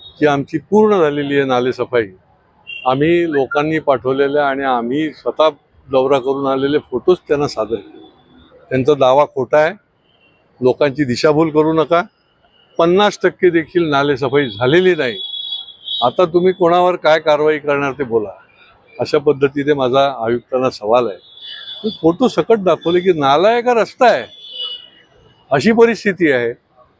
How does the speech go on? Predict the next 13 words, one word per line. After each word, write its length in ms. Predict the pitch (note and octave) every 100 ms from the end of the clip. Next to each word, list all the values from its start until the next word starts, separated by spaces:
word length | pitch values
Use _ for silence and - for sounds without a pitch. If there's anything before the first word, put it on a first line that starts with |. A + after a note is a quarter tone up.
| _ -
आणि 180 | C3+ G3+
त्याच्यामुळे 640 | F3+ D#3+ F#3 F#3 F#3+ G3+ G3
पूर्णपणे 880 | - E3+ G3+ G#3 G#3 G3+ F#3+ F#3+ G3 G3
या 140 | F#3 F3+
सगळ्या 480 | - D#3 F3 F#3 F3+ D#3 -
कामाची 460 | C#3+ D3 D#3 - E3
जी 180 | D#3 D#3
आहे 160 | D3+
ती 160 | D3+ D3+
फार 320 | C#3+ D3 D#3 - _ _ _ _
वाटोळं 440 | C3 B2+ F3+ F#3 F3
झालेलं 320 | C#3 C#3+ C#3
आहे 240 | C3 A2